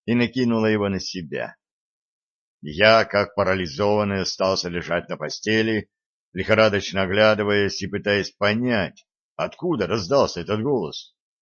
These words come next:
«Что это?» наконец прошептал я. «А ты не догадываешься?» Глория подошла к зеркалу, пригладила растрепавшиеся волосы и вытерла губы тыльной стороной ладони,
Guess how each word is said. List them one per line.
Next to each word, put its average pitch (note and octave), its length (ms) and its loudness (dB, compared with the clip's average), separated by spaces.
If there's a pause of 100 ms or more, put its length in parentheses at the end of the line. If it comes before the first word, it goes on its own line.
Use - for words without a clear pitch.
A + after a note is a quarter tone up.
(600)
«Что - 380 -10
это?» - 380 -6 (760)
наконец G#2 500 2
прошептал F#2 580 -4
я. D2+ 240 -6 (1200)
«А C#3 140 2
ты D#3 260 -2
не D3 180 -2
догадываешься?» C#3 1300 0 (1080)
Глория A#2+ 460 6
подошла A#2 480 0
к A2+ 60 -6
зеркалу, G#2 680 -4 (440)
пригладила D#3 560 2
растрепавшиеся C3 920 0
волосы A#2 440 -2
и C#3+ 40 -2
вытерла B2+ 480 0
губы C3+ 340 -2
тыльной C#3 480 -2
стороной A2+ 520 0
ладони, D#2+ 680 -2